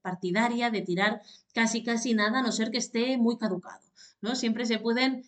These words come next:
encontrar maneras de cambiar la elaboración para que pueda ser más adecuado para nosotros en ese momento. Décima pregunta, ¿es saludable la naranja exprimida?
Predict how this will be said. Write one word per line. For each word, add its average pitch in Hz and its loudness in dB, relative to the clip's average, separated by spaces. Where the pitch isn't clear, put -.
encontrar 214 0
maneras 269 2
de 240 -4
cambiar 202 0
la 180 0
elaboración 180 0
para 202 -2
que 180 -4
pueda 214 0
ser 202 -2
más 214 -2
adecuado 196 -2
para 233 -4
nosotros 190 -6
en 285 -2
ese 180 -6
momento. - -18
Décima 339 4
pregunta, 190 0
¿es 269 -4
saludable 202 0
la 233 2
naranja 190 0
exprimida? 185 -4